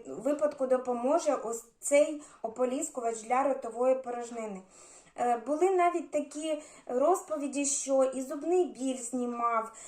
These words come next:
і я сама його випробувала як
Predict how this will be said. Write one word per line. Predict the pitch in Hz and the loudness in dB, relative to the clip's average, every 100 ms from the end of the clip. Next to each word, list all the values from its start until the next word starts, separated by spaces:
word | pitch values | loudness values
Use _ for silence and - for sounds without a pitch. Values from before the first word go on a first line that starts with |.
| - - - | -20 -14 -2
і | 294 311 320 302 294 - _ _ - - _ _ _ _ _ _ _ _ _ _ _ - | 0 0 -2 -4 -8 -20 _ _ -20 -20 _ _ _ _ _ _ _ _ _ _ _ 0
я | 254 | 4
сама | 277 302 302 330 | 4 4 4 4
його | 320 285 | 4 4
випробувала | 269 320 - 349 262 349 339 - 339 311 - - - - _ - | 2 0 -2 -4 -2 -2 0 4 4 2 -6 -10 -12 -16 _ 0
як | 277 285 285 - - | 6 6 4 -8 -10